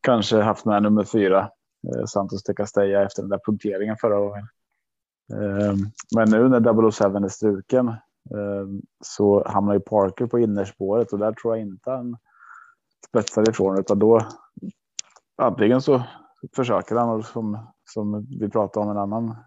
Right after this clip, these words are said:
ehm, eller tidigare här, Marco, så galopperar han kanske då. Ehm, och annars blir han ju inlåst.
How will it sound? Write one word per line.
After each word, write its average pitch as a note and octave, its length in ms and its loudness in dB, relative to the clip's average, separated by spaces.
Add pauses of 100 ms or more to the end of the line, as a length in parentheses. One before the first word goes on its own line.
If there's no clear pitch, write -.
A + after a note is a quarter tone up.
(140)
ehm, G#2 340 -12 (380)
eller A2+ 140 6
tidigare G#2+ 340 6
här, A2 120 4
Marco, G2+ 500 -2
så G#2 280 -4 (1040)
galopperar A#2 480 4
han A2+ 140 2
kanske F#2+ 240 -2
då. F#2+ 100 -2 (680)
Ehm, G2 540 -10 (320)
och A2 100 4
annars G2 200 0
blir G#2 120 2
han G#2 140 4
ju G#2+ 60 4
inlåst. G2+ 480 0